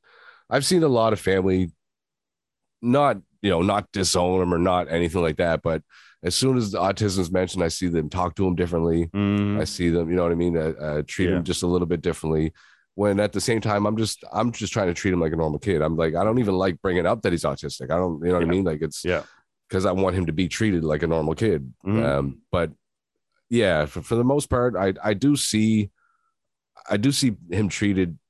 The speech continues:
Speaker 1: certain ways that, you know, you wouldn't treat a, a normal kid.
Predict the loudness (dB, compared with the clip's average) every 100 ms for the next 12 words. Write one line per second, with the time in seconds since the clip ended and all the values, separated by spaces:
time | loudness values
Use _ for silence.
0 | _ _ _ _ _ _ _ _ _ -10
1 | -4 -2 0 2 2 2 0 0 -2 -2
2 | 0 2 2 0 -2 -4 -2 -2 -4 -12
3 | _ _ -8 -4 -2 0 -2 -6 -8 -8